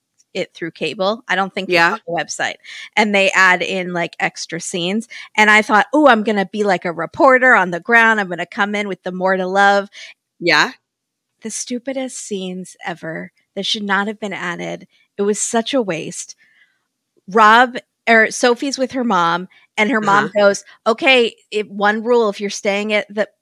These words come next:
Speaker 1: my hotel room with me, you can't call Rob all night." She's like, "Okay." That was it. It was about twenty seconds.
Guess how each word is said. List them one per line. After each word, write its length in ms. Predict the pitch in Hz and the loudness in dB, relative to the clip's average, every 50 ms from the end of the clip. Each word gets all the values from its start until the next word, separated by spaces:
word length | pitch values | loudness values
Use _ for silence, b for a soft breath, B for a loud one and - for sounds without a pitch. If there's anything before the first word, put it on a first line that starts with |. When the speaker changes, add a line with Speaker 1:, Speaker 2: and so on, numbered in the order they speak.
| _ - | _ -14
Speaker 1:
my 500 | 202 208 208 202 202 196 202 202 196 - | -6 -2 0 2 2 2 2 0 -2 -4
hotel 400 | 208 220 208 208 - 254 220 220 208 | -4 -4 -4 -4 -2 -2 -2 -2 -2
room 140 | 202 190 196 | -4 -6 -6
with 180 | 185 185 - 196 | -6 -8 -8 -8
me, 80 | 185 | -8
you 120 | 180 180 175 | -6 -8 -8
can't 320 | - - 226 190 - - | -8 -8 -8 -8 -8 -8
call 260 | - - 214 196 196 196 | -4 -2 0 0 0 0
Rob 360 | 208 208 202 180 175 175 180 _ _ _ | 0 0 2 2 2 0 -2 _ _ _
all 220 | - 190 175 180 | -6 -4 -4 -2
night." 340 | 202 226 208 180 170 165 - _ _ _ _ _ _ _ _ _ _ _ _ - | 0 2 2 2 2 0 -6 _ _ _ _ _ _ _ _ _ _ _ _ -16
She's 240 | - 214 196 - | -12 -12 -8 -6
like, 220 | 220 214 208 - - | -4 -6 -4 -2 0
"Okay." 580 | 269 302 294 - 339 240 226 202 220 254 - _ _ _ _ _ _ _ - | 0 0 0 0 0 0 2 0 0 -2 -6 _ _ _ _ _ _ _ -2
That 140 | 220 226 214 | 0 0 0
was 180 | 220 247 214 - | 0 -2 -4 -6
it. 140 | 123 - - _ _ _ | -8 -10 -10 _ _ _
It 160 | - 202 208 | -8 -6 -4
was 220 | 196 208 214 208 - | -2 -2 -2 -4 -2
about 260 | 214 202 202 202 196 | 0 2 2 2 2
twenty 280 | - - 208 185 190 196 | -2 -6 -6 -6 -6 -6
seconds. 500 | - 196 156 - - 170 190 240 - - | -4 -6 -6 -6 -6 -10 -12 -12 -14 -16